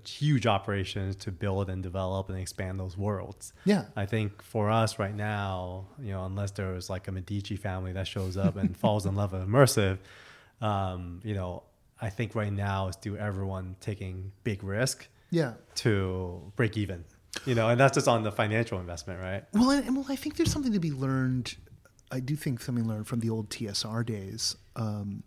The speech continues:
Speaker 2: of Dungeons and Dragons, right? Which is you had this independent publishing company
Speaker 1: Hmm.
Speaker 2: and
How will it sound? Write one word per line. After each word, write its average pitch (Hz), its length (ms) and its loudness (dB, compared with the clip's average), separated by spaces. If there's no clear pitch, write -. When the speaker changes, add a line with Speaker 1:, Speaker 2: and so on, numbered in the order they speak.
Speaker 2:
of 113 460 -6
Dungeons 107 320 -2
and 107 80 -2
Dragons, 104 480 -8
right? 120 260 0
Which 127 200 2
is 120 380 2
you 131 160 2
had 156 520 2
this 113 440 -4
independent 120 400 2
publishing 113 360 -4
company 113 380 -8
Speaker 1:
Hmm. 104 140 2
Speaker 2:
and 117 840 4